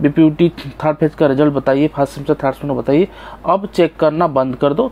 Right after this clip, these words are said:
थोड़ा सा wait कर जाओ। आज तो Sunday है, आज आराम से rest लो, दो तीन दिन, चार दिन wait कर जाओ। मुझे ऐसा लग रहा है ट्वेंटी तक या ट्वेंटी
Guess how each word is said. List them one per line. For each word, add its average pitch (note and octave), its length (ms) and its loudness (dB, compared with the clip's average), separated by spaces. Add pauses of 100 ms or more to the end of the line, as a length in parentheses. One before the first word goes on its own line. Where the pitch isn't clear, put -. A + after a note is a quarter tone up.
(120)
थोड़ा D3 180 4
सा D#3 140 0
wait C#3 300 2
कर C3+ 200 0
जाओ। E3+ 200 -2 (280)
आज E3 200 -2
तो G#3+ 140 0
Sunday F3+ 340 2
है, A3 160 -6 (260)
आज D3 140 0
आराम C#3 260 -2
से D3 160 -2
rest C3 360 -2
लो, D#3+ 120 -4 (1500)
दो D#3+ 160 4
तीन E3 240 2
दिन, E3+ 140 4
चार D3+ 220 2
दिन D#3+ 120 2
wait D3 240 4
कर B2+ 180 0
जाओ। G3+ 260 -2
मुझे D#3+ 220 4
ऐसा E3+ 200 0
लग C#3+ 180 2
रहा D3 120 2
है A3 100 -4 (1400)
ट्वेंटी A3 420 2 (420)
तक G#3+ 140 0 (540)
या F#3 160 4
ट्वेंटी G3+ 520 2